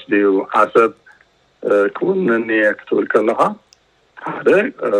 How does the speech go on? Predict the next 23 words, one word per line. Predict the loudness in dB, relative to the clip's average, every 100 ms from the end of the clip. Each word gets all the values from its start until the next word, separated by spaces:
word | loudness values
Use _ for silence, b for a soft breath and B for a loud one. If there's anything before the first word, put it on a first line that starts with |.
| -2
ኩናት | -2 0 0 0
ምእዋጅ | -2 -4 0 0 0
እዩ | -4
ዝመስል። | -6 -6 -4 -2 -2 -4 _ _ _ _ _ _ 0
እ፣ | 0 0
ካልኣይ | 0 2 4 2
ከዓ | 2 -4
እቲ | -2 -8 -8
ኣህጉራዊ | -8 -6 -2 2 2 2
ሕጊ | 0 -4 -4
እውን | -6 -6
ትደፍሮ | -4 -6 -2
ኣለኻ | -4 -4 -10
ማለት | -10 -10 -10
እዩ። | -8 -10 -12 b b
እቲ | -6 -2
ናይ | 0
ቀደም | 2 2 2 2
ዝነበረ | 2 2 2 0
ሕግታት | -4 -2 -2 0
ብሎ | -2 0 -2
ድሓር | -2 -4 -2
እውን፣ | 0 0